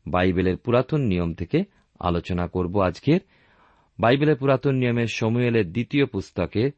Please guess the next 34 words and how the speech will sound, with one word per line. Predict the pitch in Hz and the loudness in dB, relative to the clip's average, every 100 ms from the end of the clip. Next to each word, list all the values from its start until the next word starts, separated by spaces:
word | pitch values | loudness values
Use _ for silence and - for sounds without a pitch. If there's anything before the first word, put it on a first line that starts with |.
| _ _ _ | _ _ _
আমরা | 85 87 80 | -2 -2 0
দেখব | 101 101 110 123 | -2 -2 -2 -4
শৌল | - 117 131 110 | -2 0 0 0
ও | |
জোনাথনের | 87 101 104 113 110 95 | 0 -2 -2 -2 -4 -4
জন্য | 95 92 92 87 95 _ _ _ - | -4 -2 -2 -4 -8 _ _ _ -4
দাউদের | 90 92 90 90 82 | 0 2 2 -2 -2
বিলাপ | 80 95 90 - | -2 0 0 -2
গাথা, | 90 90 117 156 - _ _ _ _ _ | -6 -4 -4 -6 -8 _ _ _ _ _
আর | 82 82 - | -4 -4 0
তারপরে | 117 120 143 120 | 0 2 -2 0
দেখব | 101 82 85 82 - _ - | -2 -2 -4 -4 -8 _ -10
যে | 87 | -8
দাউদ | 78 95 92 90 85 _ _ - | -4 0 2 0 -4 _ _ -4
রাজা | 90 92 90 78 | 0 0 0 -2
হলেন। | 85 78 85 85 _ _ _ _ _ _ _ | -4 -8 -10 -16 _ _ _ _ _ _ _
আসুন | 127 - 139 | -4 -2 0
আমরা | 110 101 - | 2 0 0
এই | 101 | -4
সময় | 110 123 101 87 110 _ _ - | -4 -2 -2 -2 -6 _ _ -10
ঈশ্বরের | 117 - 117 | -8 -2 0
হাতে | 104 95 90 | 0 -2 -6
সমর্পিত | 104 107 117 123 110 | -4 -2 -2 -4 -2
হয়ে | 82 80 87 _ _ - | 0 -2 -4 _ _ -4
প্রার্থনায় | 90 80 - 82 80 | -2 -2 -4 -4 -4
যাই। | 78 78 82 - _ _ _ _ _ | -6 -10 -14 -20 _ _ _ _ _
প্রেমময় | 117 120 123 | 2 4 4
পিতা | 123 123 | 2 2
ঈশ্বর, | 127 - - | 2 2 0
তোমার | 120 104 | 0 2
পবিত্র | 107 104 - | 2 0 0
নামে | 107 101 | 2 2
ধন্যবাদ | 87 98 104 107 - | 2 2 4 2 2
করি। | 120 131 | 2 2